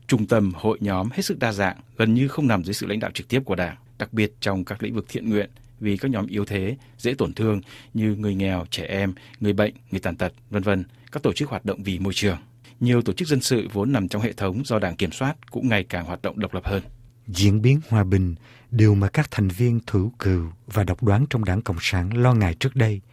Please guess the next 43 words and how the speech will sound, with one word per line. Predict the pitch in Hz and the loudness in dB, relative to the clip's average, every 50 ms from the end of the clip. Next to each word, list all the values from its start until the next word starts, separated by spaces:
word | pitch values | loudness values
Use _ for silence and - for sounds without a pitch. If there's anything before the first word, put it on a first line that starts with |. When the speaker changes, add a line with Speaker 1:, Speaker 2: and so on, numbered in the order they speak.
| - - _ _ - | -20 -20 _ _ 2
Speaker 2:
trên | - 151 131 | 4 4 4
thực | - 117 - - | 4 0 -2 0
tế | - 98 104 123 143 143 - - | 2 2 2 2 0 -4 -4 -2
đã | 113 107 | -2 0
hiện | 101 98 98 90 87 | 2 2 4 2 2
hữu | 76 78 92 87 85 95 120 - - - - - | 2 2 2 2 0 -2 -4 -8 -12 -20 -10 -6
và | - 127 | -4 0
âm | - 151 135 127 | 4 6 6 6
thầm | - - 120 104 95 | 6 4 2 2 2
phát | - - - - | 2 0 -2 0
triển | - 104 95 95 107 | 2 2 2 2 0
trong | - - 123 117 | 0 0 0 2
lòng | 107 101 90 90 92 | 2 0 0 -2 -4
thể | - - 90 | -4 -6 -6
chế | - - 127 135 - | -4 -2 -2 -2 0
toàn | - 104 95 87 | 0 0 0 0
trị | - - 95 87 | 0 -2 -2 0
mục | 85 95 92 - - | 0 0 -2 -2 -2
ruỗng | - 101 95 90 85 101 120 - - - - | 0 0 2 2 0 -2 -4 -6 -8 -4 0
đang | 113 107 101 | 2 2 2
trong | - 110 101 98 | 2 0 0 0
quá | - - 110 135 143 - | 0 0 0 0 0 0
trình | - 110 90 87 82 - - _ - | 0 -2 0 -2 -4 -8 -12 _ -2
tìm | - 104 90 | 0 0 0
cách | - - 127 - - | 0 -2 -2 0 2
lột | 104 95 85 - | 2 2 2 0
xác. | - - 120 135 151 - - _ | -2 -2 0 0 -2 -2 -8 _
Chấp | - - 180 - | 2 2 4 6
nhận | 156 123 104 101 | 6 6 6 4
các | - 165 - | 2 0 0
tổ | - 113 | 0 0
chức | - - 175 180 - - | 0 0 -2 -2 -2 -6
của | - 131 | -8 -6
xã | - - 113 | -4 -2 0
hội | 95 95 92 | 0 0 0
dân | 92 113 113 107 | 0 0 0 0
sự | - - 101 90 87 90 - - | 0 0 0 0 -2 -4 -6 -4
và | 107 | -4
tìm | - - 110 95 | -2 0 0 0
cách | 92 - 151 - - | 0 0 -2 -2 0
quản | - 117 90 85 90 | 0 2 2 4 2
lý | 98 117 | 2 0
chúng | - - - 127 131 156 | 0 0 -2 0 0 -2